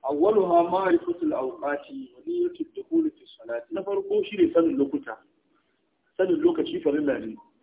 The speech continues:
Speaker 2: Amma, amma wannan dukhulul waqti fardu ko?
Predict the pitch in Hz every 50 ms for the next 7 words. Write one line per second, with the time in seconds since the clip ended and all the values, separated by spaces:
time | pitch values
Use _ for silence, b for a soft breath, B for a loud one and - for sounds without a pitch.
0 | _ _ _ _ _ _ _ _ - - 151 165 180 - - - - _ _ 135
1 | 135 147 165 180 190 202 220 220 208 196 175 151 147 143 139 151 151 165 208 220
2 | 196 175 170 170 - 175 - - - 160 160 151 - 143 - - - -